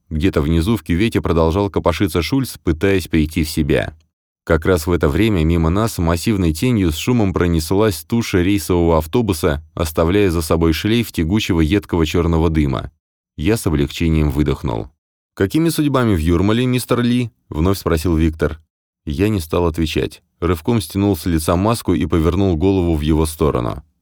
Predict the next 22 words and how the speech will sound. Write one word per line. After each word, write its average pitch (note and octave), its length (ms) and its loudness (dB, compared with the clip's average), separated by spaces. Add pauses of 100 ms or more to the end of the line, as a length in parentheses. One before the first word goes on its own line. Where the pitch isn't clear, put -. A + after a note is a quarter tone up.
(200)
Виктор, E2+ 400 0
едва E2 300 2
взглянув E2+ 440 0
на F2+ 80 0
меня, D#2+ 300 2
зашелся D#2+ 500 0
в D2 120 -2
нервном D2+ 420 2
кашле. C#2 560 -2 (540)
«Так D#2+ 180 -2
вот, A#2+ 220 2
значит, F2+ 360 0
как. - 380 -2 (180)
Двое A#2 360 2
из G2 80 0
ларца!» G#2 580 0 (240)
гневно E2+ 360 2
вскрикнул E2+ 460 0
он A2+ 140 0
и - 140 0
резко F2 280 -2
затормозил. D#2 720 0